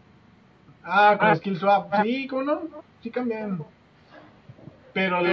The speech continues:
Speaker 1: el, el, el inconveniente de eso es que la... Ay, no, bueno, es que el juego no te lo explica. Pero, por ejemplo, si tienes un movimiento que pegue a, a más de un objetivo,
Speaker 2: Ajá.
Speaker 1: el efecto de can-, de,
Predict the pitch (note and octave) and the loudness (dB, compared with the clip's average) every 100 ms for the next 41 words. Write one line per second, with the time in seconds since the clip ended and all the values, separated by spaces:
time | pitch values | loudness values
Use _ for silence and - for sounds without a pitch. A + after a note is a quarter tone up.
0 | F3+ F#3 F#3 G3 G3 F#3+ F#3+ F#3 G3 F#3 | 0 -2 -6 -10 -10 -8 -10 -10 -12 -10
1 | F#3 A#3+ C#4 C#4 B3+ C4 G3+ F#3+ D#3 G#3 | -4 -4 -4 -6 -4 -2 -4 -6 -8 -8
2 | G#3 F3+ D#3+ E3+ E3 D#3 D3 C#3+ C#3+ - | -8 -10 -10 -4 -2 0 -2 -6 -12 -18
3 | - - - E3+ - G#3+ G#3+ D#3 F#3+ - | -10 -8 -8 -6 -6 -2 -4 -4 -12 -6
4 | A#3+ A3+ A3+ A#3 G#3+ A#3 G#3 - F3+ D#3 | -6 -2 -2 -2 -4 -2 -4 -4 -8 -8
5 | - _ _ _ _ _ _ _ F3 E3 | -12 _ _ _ _ _ _ _ -6 -2
6 | E3+ E3+ G#3 G#3 G3 G#3 A#3+ B3 - G3+ | -2 -2 -2 -4 -4 -4 -2 -4 -6 -10
7 | G#3+ A3+ G#3 G#3 G#3+ G3+ D#3+ E3+ F3 G3+ | -6 -4 -4 -2 -2 -4 -6 -8 -6 -2
8 | G#3 G3+ D#3+ - D3 C#3+ C3+ D3 D#3+ F3+ | -2 0 -2 -2 -2 -2 -2 -4 -2 -2
9 | G3+ A#3 A#3 F#3 E3 F#3+ A3+ G#4+ _ _ | 0 0 0 -2 -8 -6 -8 -8 _ _
10 | _ _ _ _ D3 F3 G3 - - _ | _ _ _ _ -4 0 0 -2 -20 _
11 | _ - _ - E3+ D#3+ E3 E3 D#3+ G3+ | _ -20 _ -10 -2 -2 -2 -6 -4 -4
12 | F3+ D#3+ D3+ D#3 D#3 | -4 -6 -8 -4 -4